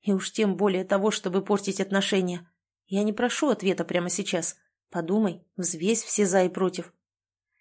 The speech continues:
Я не успеваю ответить. Раздается стук в дверь, и почти тут же на пороге оказывается Денис. Тормозит на входе, замечая меня.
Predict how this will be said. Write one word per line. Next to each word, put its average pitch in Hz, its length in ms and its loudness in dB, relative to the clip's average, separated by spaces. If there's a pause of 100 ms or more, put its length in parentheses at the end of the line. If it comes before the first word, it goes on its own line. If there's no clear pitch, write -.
(140)
Я 190 220 2
не 202 140 2
успеваю 202 540 2
ответить. 185 540 -4 (480)
Раздается 185 720 0
стук 196 300 -2
в 180 60 -4
дверь, 190 400 0 (340)
и 190 80 -6
почти - 380 -2
тут 214 300 -2
же 202 140 -2
на 202 120 2
пороге 202 440 4
оказывается 208 760 2
Денис. 196 680 2 (680)
Тормозит 202 480 2
на 247 140 4
входе, 185 520 0
замечая 196 540 2
меня. 185 380 0